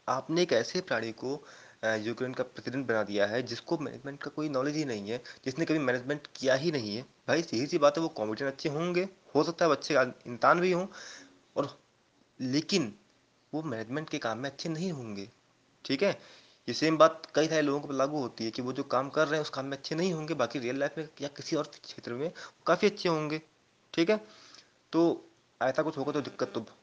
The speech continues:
हो ही जाएगी। तक आज की डेट में यूक्रेन के राष्ट्रपति को बहुत सारे लोग दुनिया का ब्रेवेस्ट इंसान के रूप में देख रहे हैं, लेकिन वो सबसे बेवकूफ़ इंसान भी हैं, क्योंकि सीधी सी बात है लोग क्या करेंगे,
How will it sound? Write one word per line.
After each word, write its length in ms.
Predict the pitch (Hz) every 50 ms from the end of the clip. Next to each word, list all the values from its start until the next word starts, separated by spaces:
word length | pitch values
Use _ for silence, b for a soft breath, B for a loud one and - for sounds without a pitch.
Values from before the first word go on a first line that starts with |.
| _ -
हो 60 | 143
ही 80 | 156 156
जाएगी। 340 | 156 151 143 131 139 135 139 _ _ _ _ _ _ _ _ _ _ _ -
तक 120 | - 190 190 - -
आज 180 | 117 120 - -
की 100 | 143 127
डेट 200 | 120 - - 113
में 160 | 117 127 135 B B B B -
यूक्रेन 340 | 113 123 123 - 147 156 156
के 100 | 156 147
राष्ट्रपति 420 | 120 117 - - 131 - - 120
को 400 | - - 127 135 143 - - - _ _ -
बहुत 400 | 113 - - 123 170 175 - -
सारे 200 | - 135 120 120
लोग 300 | 110 107 123 135 143 - b b b b _ _ _ -
दुनिया 260 | 120 117 117 131 147
का 140 | 147 - 139
ब्रेवेस्ट 640 | - _ - - 123 123 131 147 143 - - - -
इंसान 400 | 120 117 110 - 117 113 120 123
के 140 | 120 - 123
रूप 160 | 113 120 - -
में 100 | 123 113
देख 220 | 104 117 120 113 117
रहे 180 | 110 107 98
हैं, 240 | 98 101 107 110 123 _ _ _ _ _ _ _ _ -
लेकिन 280 | 110 107 120 - 131 135
वो 60 | 135
सबसे 280 | 139 120 107 - - 113
बेवकूफ़ 420 | 104 110 107 - - 117 - -
इंसान 280 | 110 107 110 110 107 104
भी 100 | 135 131
हैं, 220 | 131 107 101 107 _ _ _ _ _ _ _ -
क्योंकि 240 | - - - 165 156
सीधी 260 | - 127 131 170 180
सी 120 | 185 196
बात 260 | 156 120 107 - -
है 140 | 139 160 - B B B B B B B B B B B B B B B _ _ -
लोग 160 | 156 170 170
क्या 140 | - 180 175
करेंगे, 380 | 170 139 110 104 104 101 104